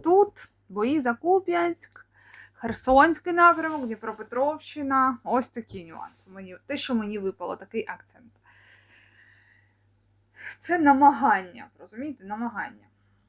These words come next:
Те, що наші зупинять їх на Пропо-, на Дніпропетровщині, це мені випадало. Однозначно, ви розумієте? Тому там логістика наша, хоч вони хочуть, щоб обстрілювати більше.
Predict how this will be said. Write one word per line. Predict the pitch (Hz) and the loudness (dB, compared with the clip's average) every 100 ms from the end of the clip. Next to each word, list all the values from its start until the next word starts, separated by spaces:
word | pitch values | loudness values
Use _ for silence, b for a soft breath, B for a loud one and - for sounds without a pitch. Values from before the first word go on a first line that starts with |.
| _ _ _ _ _ _ _ _ _ _ - | _ _ _ _ _ _ _ _ _ _ 0
Те, | 262 | 0
що | 285 - 285 | 0 -2 0
наші | 247 285 285 - - 226 | 4 4 4 2 -4 0
зупинять | 262 233 339 359 330 | 0 0 0 0 0
їх | 311 | 0
на | 320 | 0
Пропо-, | 285 294 285 | 0 -2 -4
на | 247 277 | 0 0
Дніпропетровщині, | 226 254 269 277 262 277 285 254 - 233 196 | 0 -4 -6 -8 -8 -6 -6 -6 -6 -6 -8
це | - 220 233 269 277 254 _ _ _ | -14 -6 0 2 0 -2 _ _ _
мені | 190 185 226 | -16 -4 -2
випадало. | 220 214 185 156 - - _ _ _ _ _ _ _ _ _ _ _ _ _ _ - | -4 -6 -8 -6 -8 -12 _ _ _ _ _ _ _ _ _ _ _ _ _ _ -12
Однозначно, | - 247 226 226 - - _ _ _ | 0 0 2 0 -4 -20 _ _ _
ви | - _ | -20 _
розумієте? | _ 214 262 - - _ | _ -10 -10 -10 -18 _
Тому | 220 269 - _ _ _ 226 | -4 -4 -4 _ _ _ -8
там | 302 339 | 0 2
логістика | 311 277 262 - 202 180 | 2 0 0 -4 -14 -16
наша, | 170 - - _ | -14 -14 -14 _
хоч | 262 254 | -8 -8
вони | 196 180 196 | -16 -20 -20
хочуть, | - _ _ _ | -20 _ _ _
щоб | 196 - | -20 -16
обстрілювати | - 233 - 302 254 202 196 180 | -14 -14 -4 -2 0 2 0 -4
більше. | 170 185 160 - - | -16 -20 -20 -20 -20